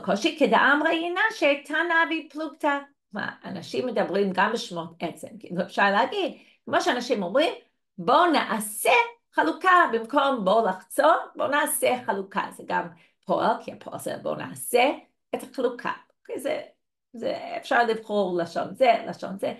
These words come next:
זה לא אומר שום דבר. כן, זה פשוט מעניין כאן, לפי הגרסאות השונות. שם השארנו זה כקושי, וענינו על הקושי השני,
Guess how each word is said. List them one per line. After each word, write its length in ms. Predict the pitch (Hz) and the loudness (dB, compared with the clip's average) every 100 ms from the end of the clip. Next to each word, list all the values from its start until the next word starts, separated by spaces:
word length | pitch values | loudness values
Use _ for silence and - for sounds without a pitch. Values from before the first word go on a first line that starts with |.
| - _ | -14 _
זה 220 | - 208 208 | -6 0 4
לא 180 | 185 | 4
אומר 240 | 185 160 156 | 4 0 -8
שום 220 | - 147 | -10 -8
דבר. 300 | 151 156 214 - - _ _ _ _ _ _ _ _ _ _ - | -2 2 2 0 -14 _ _ _ _ _ _ _ _ _ _ -8
כן, 120 | 165 | -8
זה 60 | |
פשוט 260 | 135 - 208 | -8 -8 -6
מעניין 480 | 156 165 202 190 - | -4 -2 0 0 -2
כאן, 160 | - - | -10 -12
לפי 240 | - 170 | -6 -4
הגרסאות 480 | - 160 - 165 170 | -4 -8 -8 -8 -8
השונות. 380 | 165 233 254 262 - _ _ _ | -8 0 0 0 -4 _ _ _
שם 360 | - 226 240 233 226 _ _ - | 0 4 4 2 -2 _ _ -8
השארנו 580 | - - 226 214 202 170 | -4 2 4 4 2 0
זה 220 | - 165 320 294 | 0 4 4 4
כקושי, 560 | 220 185 165 - 175 | -2 0 -2 -2 -6
וענינו 920 | 160 151 - _ _ - 175 185 160 143 | -4 -6 -8 _ _ -8 -4 -4 -4 -6
על 80 | 143 | -6
הקושי 400 | 143 160 - - | -6 -10 -10 -14
השני, 420 | - - 220 | -12 -10 -6